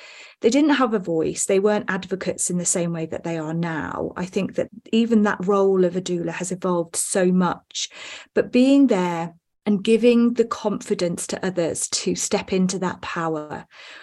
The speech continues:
was how I saw my role, to be able to just sit quietly in the corner and do very little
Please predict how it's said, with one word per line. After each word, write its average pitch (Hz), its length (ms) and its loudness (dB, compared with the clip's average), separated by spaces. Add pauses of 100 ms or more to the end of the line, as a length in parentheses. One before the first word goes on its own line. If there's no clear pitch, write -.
(120)
was 190 180 2
how 185 220 2
I 175 220 2
saw 180 340 0
my 165 160 -2
role, 151 540 -2
to - 100 -4
be 180 160 2
able 170 300 -2
to 180 160 -4
just - 560 -4 (300)
sit - 320 2
quietly 180 520 -2
in 202 120 2
the 202 100 2
corner 160 560 -6
and 180 140 0
do 180 160 2
very 202 280 2
little 156 520 -4